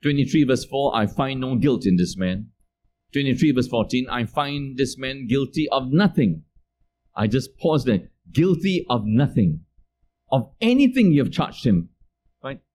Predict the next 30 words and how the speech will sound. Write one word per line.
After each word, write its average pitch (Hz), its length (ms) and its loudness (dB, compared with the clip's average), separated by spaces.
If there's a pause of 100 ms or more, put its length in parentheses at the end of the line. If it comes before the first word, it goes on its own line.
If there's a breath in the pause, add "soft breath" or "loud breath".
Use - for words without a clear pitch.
Every 214 240 2
charge. 214 400 -2 (280)
You 214 140 4
said 202 300 0 (180)
two 269 160 4
main 185 220 2
charges. 98 580 -2 (560)
"This 233 320 -2
man 180 320 0
has 127 200 2
told 143 280 0
us 139 180 -2
to 127 100 2
stop - 420 -4
paying 117 420 -2 (640)
taxes - 480 -2
to 101 120 0
Rome." 90 300 -2 (400)
I 107 100 -2
didn't 110 200 0
find 113 160 -4
him 113 100 -6
guilty 120 240 -2
of 143 120 -6
that. 151 200 -6 (800)
You 208 220 2
say, 165 280 0
"This 147 380 0
man," 156 460 2 (320)
right, 147 240 -2